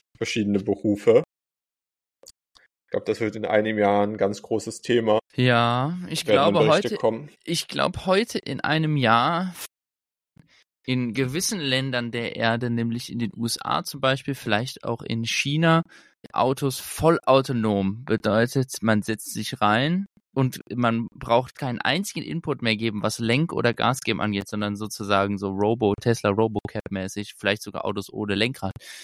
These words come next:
Speaker 2: Setzt dich rein und du lässt dich irgendwo hinfahren. Ich glaube, das
Speaker 1: Also
Speaker 2: ist
Speaker 1: mehr Waymo.
Speaker 2: Genau, wie Waymo, aber nicht so, nicht so Waymo mit Riesenaufbauten und nur in vorgegebenem Bereich,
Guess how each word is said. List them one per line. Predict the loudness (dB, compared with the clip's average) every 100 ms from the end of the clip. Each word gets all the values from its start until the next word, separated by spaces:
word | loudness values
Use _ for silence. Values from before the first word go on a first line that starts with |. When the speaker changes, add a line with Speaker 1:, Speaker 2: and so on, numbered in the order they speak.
| -20 _ -10
Speaker 2:
Setzt | -8 -8
dich | -2
rein | 2 2 2
und | -2 -2
du |
lässt | 0 -2 -2
dich | -8 -4
irgendwo | -6 -4 -2
hinfahren. | 0 -2 -2 -6 -6
Ich | -8
glaube, | -2 0 0 -2
das | -4 -4
Speaker 1:
Also | -2 4 6 6
Speaker 2:
ist | 4 -2 -2
Speaker 1:
mehr | 2 4
Waymo. | 6 6 4 2 -2 -4 _ _ _ _ _ _ _
Speaker 2:
Genau, | 0 2 2 0
wie | -6 -8 -4
Waymo, | 0 0 -2 -4
aber | -2 -2
nicht | -4 -8 -6
so, | -2 0 0 -4 _ _
nicht | -8 -4
so | -2 -4 2
Waymo | 2 4 2 0 0 0 0
mit | 0 -2 -4
Riesenaufbauten | -8 -6 -4 -4 -4 0 -2 -2 -2 2 2 0 -4 -6 -4 -4 -6
und | -4 -4 -4 -8 -20 -20 _
nur | 2 4 6
in | 4
vorgegebenem | 2 0 0 -2 -4 -2 0 0 0 0
Bereich, | -2 2 4 4 0 -4 -6 -6 -8